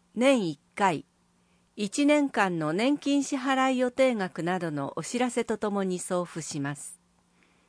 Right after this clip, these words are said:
ただし、郵便局の窓口で年金送金通知書により、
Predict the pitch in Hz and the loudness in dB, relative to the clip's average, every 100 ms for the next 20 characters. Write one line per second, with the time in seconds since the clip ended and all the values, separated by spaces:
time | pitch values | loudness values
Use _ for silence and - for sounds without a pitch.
0 | - _ _ - 240 214 - 135 139 _ | -20 _ _ 0 2 2 0 -8 -10 _
1 | _ _ _ _ - 233 302 294 294 277 | _ _ _ _ 0 4 4 6 2 2
2 | 240 196 165 170 185 240 226 - 143 143 | 0 0 0 0 0 0 -2 -4 -6 -6
3 | - _ _ _ _ 214 269 294 285 285 | -6 _ _ _ _ 2 2 2 0 0
4 | - 277 277 277 269 - 262 247 254 - | 4 4 4 0 -2 -2 -4 -2 -4 -2
5 | 240 226 208 190 180 | 0 0 0 -2 -4